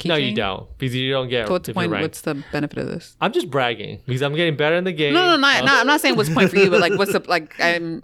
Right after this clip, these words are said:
Speaker 2: glad that you're
Speaker 1: Yes.
Speaker 2: doing something when you have an overpowered character.
Speaker 1: <laughs>
Speaker 2: I mean, I'd like to see it with, you know, maybe
Speaker 1: Regular
Speaker 2: somebody else.
Speaker 1: person?
Speaker 2: Eh.
Speaker 1: I was there with Valkyrie. I can do it with Valkyrie.
Speaker 2: Eh.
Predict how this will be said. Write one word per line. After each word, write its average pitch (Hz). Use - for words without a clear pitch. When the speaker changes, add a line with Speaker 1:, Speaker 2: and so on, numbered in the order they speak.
Speaker 2:
glad 185
that 156
you're 143
Speaker 1:
Yes. 131
Speaker 2:
doing 156
something 139
when 147
you 143
have 135
an 131
overpowered 135
character. 131
Speaker 1:
<laughs> -
Speaker 2:
I -
mean, 143
I'd 147
like 147
to 147
see 143
it 127
with, 127
you 131
know, 131
maybe 135
Speaker 1:
Regular 127
Speaker 2:
somebody 135
else. 143
Speaker 1:
person? -
Speaker 2:
Eh. 180
Speaker 1:
I 190
was 330
there 151
with 120
Valkyrie. 127
I 160
can 156
do 120
it -
with 101
Valkyrie. 240
Speaker 2:
Eh. 202